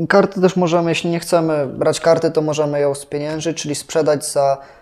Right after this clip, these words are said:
liczbę monet, jaką mamy rundę. W tej chwili jest runda pierwsza, więc każda sprzedana karta jest warta jedną monetę,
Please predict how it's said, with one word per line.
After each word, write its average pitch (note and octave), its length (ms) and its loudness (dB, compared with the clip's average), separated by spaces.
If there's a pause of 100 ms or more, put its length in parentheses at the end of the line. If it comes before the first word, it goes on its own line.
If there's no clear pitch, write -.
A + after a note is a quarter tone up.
(160)
liczbę D3+ 440 2
monet, D3+ 460 0
jaką D3 260 -2
mamy C#3 240 0
rundę. B2 300 -2
W - 40 -14
tej D3 120 -6
chwili D#3+ 180 -4
jest C#3+ 140 -4
runda D3 240 0
pierwsza, C#3+ 380 2
więc C3 380 -8
każda D3 280 0
sprzedana C#3+ 340 -4
karta C#3 240 -4
jest C3 120 -6
warta C3+ 260 -4
jedną D#3+ 200 -2
monetę, D3 480 -2